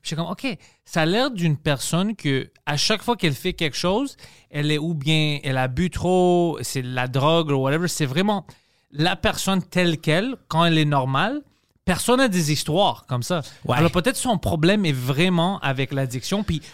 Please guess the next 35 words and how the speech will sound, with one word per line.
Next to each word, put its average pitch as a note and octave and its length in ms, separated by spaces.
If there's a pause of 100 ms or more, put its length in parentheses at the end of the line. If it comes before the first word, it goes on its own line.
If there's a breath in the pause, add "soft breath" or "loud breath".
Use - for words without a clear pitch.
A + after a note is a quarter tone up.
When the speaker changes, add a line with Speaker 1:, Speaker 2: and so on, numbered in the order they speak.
(140 loud breath)
Speaker 1:
on D#3 100
parle D#3+ 220
pas D#3+ 140
Speaker 2:
Mais C#3 40
Speaker 1:
de C#3+ 60
Speaker 2:
la D3+ 100
Speaker 1:
ça. A2+ 140
Speaker 2:
mais C3+ 160
c'est C3 160
ça, E3+ 180
mais C3 140
ça, D#3 280
on C3 120
n'en A2 160
parle G#2+ 200
pas, D3 140
sauf A#2+ 220
que F#2+ 40
c'est A2 140
toujours C#3 400
Speaker 1:
Ouais. A#2+ 240
Speaker 2:
le, - 0
le, G2 680
le F#2+ 120
truc A#2+ 240
que A2 140
je G2+ 100
me G2 100
dis, A#2 220
c'est - 160
l'addiction A2 680
mène A#2+ 300
à G2 300 (160)
Speaker 1:
Mais G3+ 60
pourquoi C#4 280